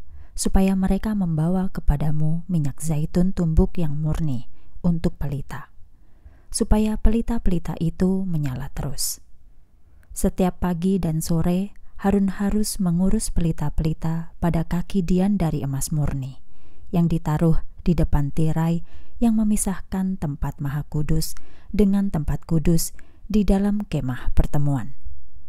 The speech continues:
Harun harus mengisi pelita-pelita itu dengan minyak yang baru dan menggunting sumbu-sumbunya, supaya pelita itu menyala terus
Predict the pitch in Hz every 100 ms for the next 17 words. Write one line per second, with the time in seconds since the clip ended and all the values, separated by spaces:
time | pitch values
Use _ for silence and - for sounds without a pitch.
0 | - - - - - - 196 202 196 -
1 | 220 226 233 - 202 202 226 - 254 208
2 | 175 170 156 - 165 196 190 156 - -
3 | - - - - 190 180 175 170 180 196
4 | - 160 143 147 147 139 - - - -
5 | - 185 165 165 160 170 175 185 180 185
6 | - 156 - - 147 156 147 117 - -
7 | - - - - - - - 185 160 180
8 | 175 180 180 175 170 175 190 175 175 156
9 | 147 147 - 170 165 -